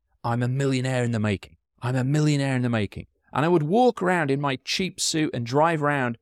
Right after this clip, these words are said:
in my beat-up Mazda second-hand car, which cost me about two hundred dollars. And I actually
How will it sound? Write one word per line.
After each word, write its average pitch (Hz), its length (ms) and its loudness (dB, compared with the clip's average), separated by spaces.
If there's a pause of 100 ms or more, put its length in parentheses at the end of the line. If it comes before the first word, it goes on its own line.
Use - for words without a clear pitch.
(140)
in 117 140 -4
my 113 120 -2
beat-up 135 680 -2
Mazda 123 680 0
second-hand 123 760 -4
car, 104 260 0
which - 160 -8
cost - 160 -12
me 107 80 -6
about - 260 -8
two - 240 -6
hundred 104 320 -6
dollars. 101 380 -2 (260)
And 101 100 -6
I 107 40 -4
actually 107 420 -8